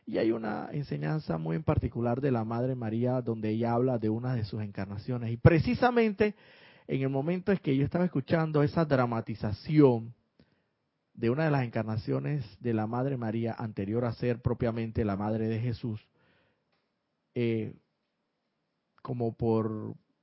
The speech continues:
cosa maravillosa de Dios, me vino esta enseñanza. Es una de las encarnaciones donde la Madre María habla, pues, que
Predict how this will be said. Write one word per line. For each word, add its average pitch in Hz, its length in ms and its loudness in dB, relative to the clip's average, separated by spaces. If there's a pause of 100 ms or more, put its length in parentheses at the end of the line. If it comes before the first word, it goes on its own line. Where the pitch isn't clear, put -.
(920)
cosa 151 300 -2
maravillosa 131 760 2
de 117 140 2
Dios, 170 580 0
me 123 240 -2
vino 131 220 0
esta 135 160 2
enseñanza. 131 800 0 (1120)
Es 226 120 4
una 254 420 4
de 196 100 6
las 160 140 6
encarnaciones 147 520 0
donde 147 200 2
la 127 100 2
Madre 143 220 2
María 135 300 2
habla, 139 240 4
pues, 135 340 0
que 131 1000 2